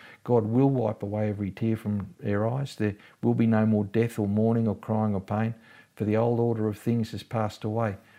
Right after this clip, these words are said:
We live now in the old order. We're waiting for the new order when Jesus comes. Not everyone gets healed.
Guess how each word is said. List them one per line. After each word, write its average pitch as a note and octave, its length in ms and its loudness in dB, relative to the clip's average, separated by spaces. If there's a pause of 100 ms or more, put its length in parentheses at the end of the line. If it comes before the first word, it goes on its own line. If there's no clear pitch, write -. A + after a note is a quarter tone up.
(120)
We C3 160 6
live B2 260 4
now B2 300 2
in A#2 120 2
the A2+ 120 4
old A2+ 240 0
order. D#3 300 -2 (440)
We're G#2 140 2
waiting B2 460 0
for - 100 -6
the A#2 140 0
new A#2+ 240 2
order F#2+ 320 0
when F#2+ 200 -4
Jesus G#2 420 -6
comes. F2 520 -10 (1300)
Not G#2+ 180 -2
everyone G#2 380 -4
gets F#2+ 200 -8
healed. F2+ 380 -8